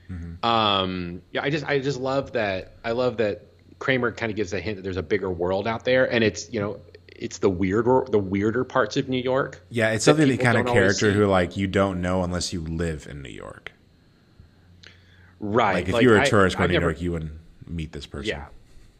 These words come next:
Speaker 2: Yeah, like, when I've gone to New York just, like, to visit stuff, right, it's a different experience. I, I, but I've had friends that have lived there, and we've, and Ken and I've stayed there with them, and, you know, you, you do see,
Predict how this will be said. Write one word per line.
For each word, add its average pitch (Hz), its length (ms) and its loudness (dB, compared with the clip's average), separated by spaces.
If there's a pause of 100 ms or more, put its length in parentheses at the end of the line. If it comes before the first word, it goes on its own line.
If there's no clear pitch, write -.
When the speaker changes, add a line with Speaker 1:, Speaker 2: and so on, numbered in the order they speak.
(120)
Speaker 2:
Yeah, 123 200 -2
like, 107 220 -4
when 151 140 -2
I've 190 120 0
gone 139 200 -4
to 117 60 -6
New 113 80 -6
York 101 200 -6
just, 101 160 -12
like, - 260 -14
to 95 120 -8
visit 90 320 -8
stuff, 78 320 -12
right, 85 120 -4
it's 85 140 -8
a - 40 -16
different 90 260 -4
experience. 87 400 -6
I, 95 120 -2
I, 104 100 -4
but 98 120 -2
I've 95 140 0
had 101 160 -4
friends 90 380 -2
that 87 100 -2
have 80 80 -10
lived 80 160 -4
there, 82 120 -4
and 80 80 -4
we've, 80 200 -6
and 101 120 -8
Ken 92 140 0
and 85 80 0
I've 82 140 -2
stayed 82 300 -2
there 80 120 -2
with 76 180 -6
them, 78 180 -12
and, 85 220 -10
you 95 80 0
know, 85 80 -2
you, 87 240 -2
you 95 120 0
do 95 260 4
see, 80 640 2